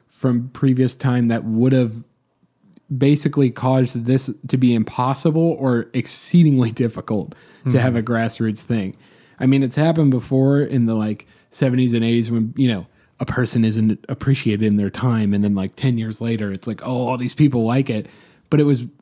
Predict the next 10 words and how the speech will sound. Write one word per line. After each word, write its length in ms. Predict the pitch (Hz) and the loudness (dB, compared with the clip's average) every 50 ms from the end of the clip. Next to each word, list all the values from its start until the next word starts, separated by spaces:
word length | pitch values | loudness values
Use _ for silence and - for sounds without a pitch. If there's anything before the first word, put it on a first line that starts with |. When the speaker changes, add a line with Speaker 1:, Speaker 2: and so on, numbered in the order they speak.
| _ _ - | _ _ 0
Speaker 1:
more 220 | 143 143 151 143 | 2 4 4 4
difficult 520 | 127 120 127 120 139 120 - 123 123 107 | 2 2 0 0 0 -2 -2 -2 -2 0
in 60 | - 120 | 0 0
that 160 | 113 110 104 | -2 -2 -2
factor 400 | - 131 117 110 110 - 127 110 | -2 -2 -2 -2 -2 -2 -4 -4
for 160 | 95 - 110 | -2 -2 -2
the 100 | 107 104 | 0 0
general 440 | 98 98 - 117 117 117 113 110 101 | -2 -2 -2 -2 0 0 0 0 0
public 580 | - - 117 113 101 101 95 90 - - - _ - | -2 -4 -6 -6 -4 -4 -6 -8 -8 -12 -18 _ -10
to 400 | - 120 110 104 98 98 98 101 | -6 -4 -2 0 0 0 -2 -4